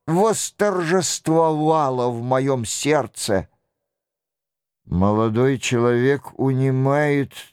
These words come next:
чрезмерное сердцебиение,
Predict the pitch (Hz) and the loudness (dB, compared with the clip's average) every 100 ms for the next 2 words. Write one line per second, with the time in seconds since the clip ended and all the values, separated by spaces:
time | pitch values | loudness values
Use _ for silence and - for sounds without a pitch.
0 | _ - 123 120 131 117 107 117 123 147 | _ -4 0 2 2 2 0 0 2 0
1 | 143 139 135 131 127 - 123 113 - - | 0 -2 0 0 -2 0 -2 -2 -4 -2
2 | 120 117 120 123 151 151 135 110 80 | 0 2 2 2 2 0 -2 -2 -2